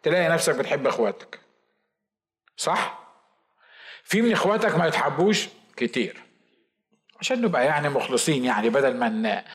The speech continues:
ما نعمل كل الناس شربات وبتاع، وه-، ده الخارجي بقى، عارف، ده ال-، ال-، الخارجي اللي احنا بنتكلم عنه. لكن الداخلي بيقول لك، آه، في ناس ما ينجرعوش، ما ينفع، يعني ما ين-، ما تنفعش تتعامل معاهم.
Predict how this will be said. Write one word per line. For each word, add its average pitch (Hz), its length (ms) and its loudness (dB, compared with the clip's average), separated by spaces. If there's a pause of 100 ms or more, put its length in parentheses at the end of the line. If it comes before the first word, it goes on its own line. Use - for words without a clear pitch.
(260)
ما 117 100 -6
نعمل 123 460 0
كل 156 200 0
الناس 147 320 0
شربات 123 540 0
وبتاع، 123 560 0
وه-، - 20 2
ده 151 120 0
الخارجي 131 520 0
بقى، 95 220 -4 (380)
عارف، 139 380 0
ده 143 100 2
ال-، 127 220 0
ال-، 117 200 2
الخارجي 120 500 2
اللي 123 100 0
احنا 117 160 0
بنتكلم 110 460 -2
عنه. 104 220 -2
لكن 151 440 0 (260)
الداخلي 156 480 2
بيقول 185 280 4
لك، 180 120 2
آه، 175 220 2
في 180 160 0
ناس 202 300 0
ما 175 140 2
ينجرعوش، 170 960 2 (680)
ما 147 220 0
ينفع، 151 500 0
يعني 123 680 0 (600)
ما 135 120 -2
ين-، 151 140 0
ما 147 100 2
تنفعش 156 680 0
تتعامل 131 520 0
معاهم. 101 280 -2